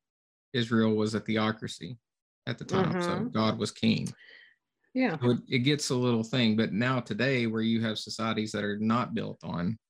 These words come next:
Speaker 1: a theocracy, but you
Speaker 2: Right.
Speaker 1: still have this moral ethic.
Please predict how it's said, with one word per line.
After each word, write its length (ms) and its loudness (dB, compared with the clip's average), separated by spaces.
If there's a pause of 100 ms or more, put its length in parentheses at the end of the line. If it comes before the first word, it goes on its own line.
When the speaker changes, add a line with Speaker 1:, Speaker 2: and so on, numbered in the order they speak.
(100)
Speaker 1:
a 80 -4
theocracy, 760 -4 (640)
but 160 4
you 100 4
Speaker 2:
Right. 80 -4
Speaker 1:
still 340 2
have 240 2
this 180 0
moral 400 2
ethic. 360 -4